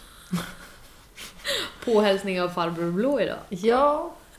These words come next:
Speaker 2: Det roligaste är, vet, ni som inte vet det här, man får inte prata i telefon när man kör bil. Alltså, man får inte hålla i telefonen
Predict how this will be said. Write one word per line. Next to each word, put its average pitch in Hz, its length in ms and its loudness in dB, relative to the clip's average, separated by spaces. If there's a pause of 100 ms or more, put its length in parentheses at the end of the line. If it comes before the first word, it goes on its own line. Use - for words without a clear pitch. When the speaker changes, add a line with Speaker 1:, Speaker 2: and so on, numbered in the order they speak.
(560)
Speaker 2:
Det 208 500 4
roligaste 196 680 2
är, 180 200 2 (460)
vet, 240 520 -2
ni 240 240 8
som 240 220 2
inte 226 300 4
vet 285 340 0 (100)
det 151 80 -4
här, 151 340 -4 (760)
man 196 140 2
får 208 160 -2
inte 214 140 -2
prata - 420 0
i - 40 -8
telefon 185 500 -4 (120)
när 160 60 -8
man 170 100 0
kör 185 180 4
bil. 190 120 8 (760)
Alltså, 196 240 0
man 202 160 2
får 202 80 -6
inte 190 140 -4
hålla 214 540 2
i 180 40 4
telefonen 120 460 -8